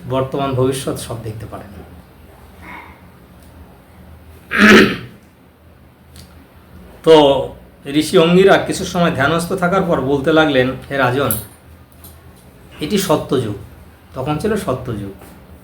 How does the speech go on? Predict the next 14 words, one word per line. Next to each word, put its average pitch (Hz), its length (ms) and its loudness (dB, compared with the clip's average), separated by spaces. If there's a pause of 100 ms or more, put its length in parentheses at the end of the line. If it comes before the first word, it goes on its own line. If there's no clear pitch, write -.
(1120)
"এই 165 180 4
যুগে 208 260 4
সকল 190 380 2
লোক 202 380 4 (240)
বেদ 175 340 -2
পরায়ণ 151 420 2
এবং 135 400 -2
ব্রাহ্মণ 160 400 2
ছাড়া 135 240 0
অন্য 139 360 -2
কেউ 196 240 -6
তপস্যা 127 440 -6
করে 101 180 -12
না। 87 160 -18